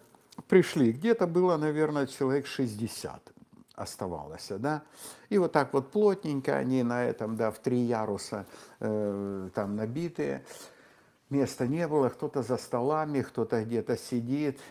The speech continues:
и все. Но жара такая, это было уже где-то июнь месяц. Вот окошечко, что там окошечко.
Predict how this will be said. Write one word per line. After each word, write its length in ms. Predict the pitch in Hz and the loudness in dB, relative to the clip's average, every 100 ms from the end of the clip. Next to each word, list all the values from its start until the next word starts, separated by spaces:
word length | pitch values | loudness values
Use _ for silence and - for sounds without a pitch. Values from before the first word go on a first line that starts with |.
| - | -14
и 160 | 104 113 | -6 -6
все. 500 | - 139 131 123 101 - 90 - | -4 -2 -2 -2 -8 -14 -20 -16
Но 520 | 101 113 135 131 117 - 65 - _ _ - 101 | -6 0 2 2 0 -8 -18 -20 _ _ -16 -10
жара 640 | 87 104 127 143 185 190 | -8 -2 0 4 2 2
такая, 540 | 147 123 110 90 87 | -2 -4 -4 -6 -8
это 240 | 127 120 123 | -6 -2 -2
было 320 | 110 107 104 | 2 4 4
уже 300 | 101 95 107 | 2 -2 -2
где-то 280 | 92 98 101 | -2 -2 0
июнь 380 | 101 101 104 107 | -2 -2 -2 -2
месяц. 720 | 147 160 - - - - - _ _ - - - | -2 -4 -6 -10 -12 -16 -20 _ _ -20 -18 -4
Вот 300 | 123 107 107 | 2 2 0
окошечко, 760 | 95 143 135 - 101 - 98 | -4 -2 -2 -4 -8 -8 -12
что 220 | - 131 | -8 -8
там 240 | - 107 104 | -6 -8 -8
окошечко. 680 | - 92 - 110 - 113 | -10 -14 -12 -14 -14 -18